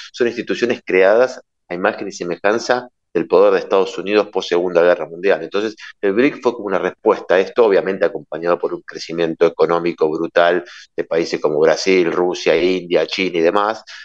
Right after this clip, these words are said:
pero al mismo tiempo también un posicionamiento político. ¿Te acordás que en paralelo también hubo muchas iniciativas para tratar de justamente de cambiar,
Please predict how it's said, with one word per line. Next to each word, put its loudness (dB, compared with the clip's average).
pero 2
al 2
mismo 0
tiempo 0
también -2
un -6
posicionamiento 0
político. -2
¿Te 0
acordás 2
que 0
en -8
paralelo 2
también -4
hubo -4
muchas -6
iniciativas 0
para 2
tratar -2
de -6
justamente -2
de -2
cambiar, -2